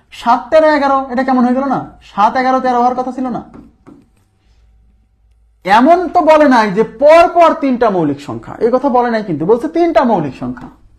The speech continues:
যদি পর পর তিনটা মৌলিক সংখ্যা বলতো, তাহলে আপনি এই প্রশ্ন তুলতে পারতেন যে, "ভাই, এইভাবে অপশন দেওয়া কেন?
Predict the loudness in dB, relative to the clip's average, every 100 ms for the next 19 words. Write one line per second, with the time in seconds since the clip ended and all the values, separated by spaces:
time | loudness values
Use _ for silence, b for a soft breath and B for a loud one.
0 | _ _ _ _ -8 -2 -2 2 4 4
1 | 4 2 4 2 4 4 2 0 -2 0
2 | 0 0 0 2 2 -2 -2 -4 -4 -6
3 | -4 -2 -2 -2 0 0 0 -4 B B
4 | 0 2 2 0 0 0 2 0 -4